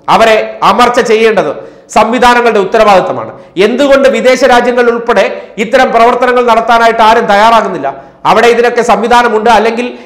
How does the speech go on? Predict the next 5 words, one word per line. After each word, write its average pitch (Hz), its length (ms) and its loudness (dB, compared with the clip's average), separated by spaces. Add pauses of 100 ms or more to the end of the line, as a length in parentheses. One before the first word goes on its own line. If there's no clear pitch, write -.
(100)
ഇത്തരം 220 340 0
ബൈക്ക് 226 240 0
സ്റ്റണ്ടൊക്കെ 254 420 -2
നടത്തേണ്ട 226 440 0
പ്രദേശങ്ങളുണ്ട്, 226 840 0